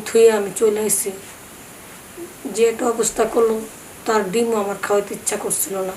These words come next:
পরে আমি চিন্তা করলাম যে ভুলটা চাচার না, ভুলটা আমার। আমার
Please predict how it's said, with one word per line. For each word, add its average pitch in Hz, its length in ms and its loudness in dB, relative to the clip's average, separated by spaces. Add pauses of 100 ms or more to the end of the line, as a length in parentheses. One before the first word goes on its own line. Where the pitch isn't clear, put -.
(960)
পরে 226 260 8
আমি 214 280 0 (640)
চিন্তা 233 360 4
করলাম 208 480 2 (1000)
যে 214 100 6
ভুলটা 196 480 4 (140)
চাচার 214 360 2
না, 180 240 -6 (340)
ভুলটা 196 480 0
আমার। 190 360 0 (1200)
আমার 233 240 6